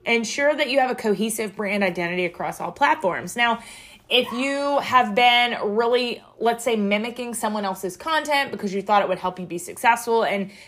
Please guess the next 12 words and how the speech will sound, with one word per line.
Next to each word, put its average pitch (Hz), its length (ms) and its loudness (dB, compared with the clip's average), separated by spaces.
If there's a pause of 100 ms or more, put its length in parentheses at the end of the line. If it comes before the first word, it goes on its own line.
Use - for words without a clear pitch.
(140)
tomorrow 220 400 2
you 208 180 0
start 196 340 0
really 202 220 2
showing 196 380 -2
up 185 120 -6
as 175 140 0
yourself 185 540 0
and 185 100 0
talking 185 320 -6
like 180 220 -6
yourself, 190 480 -2